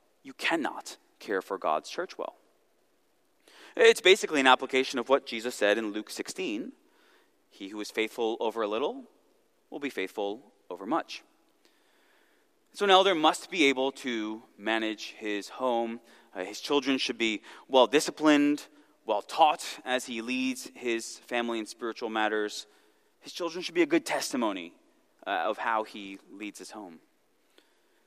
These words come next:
And so there's, those are two, like, abilities, two things that the elder must be able to do, right? He must be able to teach,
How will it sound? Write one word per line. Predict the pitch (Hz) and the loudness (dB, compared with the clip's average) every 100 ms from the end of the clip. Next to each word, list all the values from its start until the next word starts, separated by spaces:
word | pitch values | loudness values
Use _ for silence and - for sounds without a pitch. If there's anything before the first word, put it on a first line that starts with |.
| _ _ - | _ _ -10
And | 208 | -2
so | 254 | 2
there's, | 247 - - | 2 0 2
those | 214 214 | 4 4
are | |
two, | - 226 202 | 0 -2 4
like, | 165 139 - | 6 6 -2
abilities, | - 165 170 135 113 131 | 0 4 4 2 -2 -6
two | - | -8
things | 160 160 147 | -2 2 4
that | 135 | 2
the | 139 123 - - - | 0 -4 -4 -14 -8
elder | 135 143 | -2 0
must | 135 131 | 0 0
be | 135 | -2
able | 123 | -2
to | 135 | -4
do, | 117 113 - 156 123 95 107 180 - | -8 -10 -6 -2 0 -2 -6 -10 -14
right? | - 110 | -14 -10
He | |
must | 110 - | -10 -10
be | - - | -12 -2
able | 160 156 | -2 -2
to | 160 151 | -6 -8
teach, | 151 143 - | -6 -6 -8